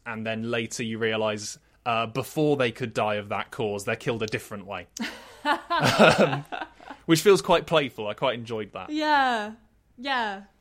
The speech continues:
Speaker 1: Um, so, yeah, so, I mean, this is, uh, this is unfortunately what I feared, which is that we would just spend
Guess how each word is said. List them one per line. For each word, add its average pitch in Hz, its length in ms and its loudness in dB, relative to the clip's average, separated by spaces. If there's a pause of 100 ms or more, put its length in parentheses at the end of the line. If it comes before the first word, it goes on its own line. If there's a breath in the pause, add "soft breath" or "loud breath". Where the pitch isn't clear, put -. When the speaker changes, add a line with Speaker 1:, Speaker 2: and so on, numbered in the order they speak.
Speaker 1:
Um, 135 380 -6
so, - 180 -6
yeah, 190 200 -4
so, 208 260 -6
I 151 80 -6
mean, 180 140 -6
this 220 160 -8
is, 180 160 -10
uh, 143 100 -8
this 208 240 -6
is 214 160 -4
unfortunately 180 480 -4
what 139 160 -2
I 131 80 -4
feared, 135 340 -4
which 117 200 -10
is 120 60 -10
that 139 200 -6
we 170 140 -4
would 151 160 -6
just 156 180 -8
spend 147 480 -6